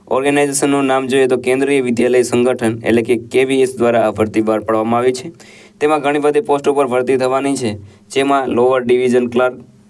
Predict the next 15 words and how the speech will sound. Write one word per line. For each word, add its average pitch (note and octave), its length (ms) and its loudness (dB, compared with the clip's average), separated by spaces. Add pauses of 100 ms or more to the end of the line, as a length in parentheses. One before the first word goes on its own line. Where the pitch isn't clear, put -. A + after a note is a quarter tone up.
(300)
આસિસ્ટન્ટ, B2 640 -2 (520)
એડમિનિસ્ટ્રેટિવ D3 840 0
ઓફિસર, C3 640 -2 (400)
લાઇબ્રેરિયન, A#2+ 640 0 (440)
આસિસ્ટન્ટ, A#2+ 680 -2 (320)
સ્ટેનો, A#2 640 -2 (560)
ત્યારબાદ C3+ 420 -2
પોસ્ટ C3+ 260 -2
ગ્રેજ્યુએટ C3 540 0
ટીચર C3 320 -2 (260)
એટલે A2+ 160 0
કે B2 160 2
પી B2 280 -2
જી B2 180 2
ટી, B2+ 200 -4